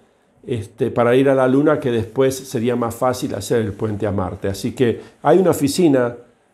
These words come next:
dentro de la nasa para, para asegurarnos de que, de que esto no sean simplemente palabras,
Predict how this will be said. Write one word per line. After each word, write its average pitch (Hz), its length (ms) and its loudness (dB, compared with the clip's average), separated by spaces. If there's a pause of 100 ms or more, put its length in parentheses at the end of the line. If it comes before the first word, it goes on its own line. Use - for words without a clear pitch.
(120)
dentro 143 420 2
de 131 40 2
la 131 140 2
nasa 147 380 0
para, 117 280 0
para 113 160 0
asegurarnos 147 640 4
de 120 100 -2
que, 110 320 -4 (760)
de 110 240 -2
que 147 120 4
esto 139 180 2
no 123 80 0
sean 127 240 0
simplemente 120 560 -2
palabras, 120 760 0